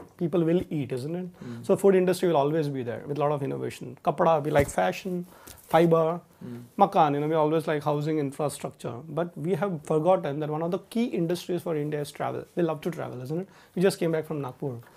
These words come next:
Speaker 2: Hmm.
Speaker 1: Tomorrow we're gonna go there. Airline industry, hotel industry, everything is interconnected. We actually don't give importance to travel in this particular country. Travel is not a career.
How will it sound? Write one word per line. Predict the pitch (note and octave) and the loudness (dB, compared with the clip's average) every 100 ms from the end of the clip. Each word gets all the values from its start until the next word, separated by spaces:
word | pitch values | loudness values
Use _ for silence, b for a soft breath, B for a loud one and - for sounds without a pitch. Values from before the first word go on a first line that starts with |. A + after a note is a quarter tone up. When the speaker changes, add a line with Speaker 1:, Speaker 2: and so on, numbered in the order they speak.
| - | -14
Speaker 2:
Hmm. | B2 | -4
Speaker 1:
Tomorrow | E3+ E3+ E3+ | 2 4 4
we're | E3+ | 2
gonna | D#3+ C#3+ | 2 0
go | B2+ | -2
there. | A#2 B B B B B D#3+ | -8 B B B B B 4
Airline | E3+ F3 | 6 6
industry, | E3 D#3+ D#3 E3 D#3 | 4 2 0 0 2
hotel | E3 E3+ F3+ | 4 4 6
industry, | E3 D#3 D#3 - D#3 E3 | 6 4 0 0 0 4
everything | A3+ C4+ C4+ | 4 6 4
is | G#3+ | 4
interconnected. | F3 E3 D#3+ C#3 A#2 C3+ D#3 E3+ | 2 0 -2 -4 -4 -8 -6 -4
We | G#3+ | -4
actually | - E3+ - A3 | -4 -8 -4 -2
don't | F3 F#3 | 2 2
give | F3 E3+ | 4 2
importance | D3 D3 D3 D#3 D3+ | 0 -2 -2 -2 -6
to | D#3 | -6
travel | D3+ C#3 C#3+ | -2 -2 -2
in | |
this | C#3+ C3+ | -2 -4
particular | C#3+ B2+ B2 | -4 -6 -6
country. | B2 C3 | -8 -10
Travel | - G3+ B3 | -2 -2 0
is | C4 | -2
not | G3+ G3 | 0 -2
a | |
career. | E3+ D3 C#3+ A2+ | 0 0 0 -4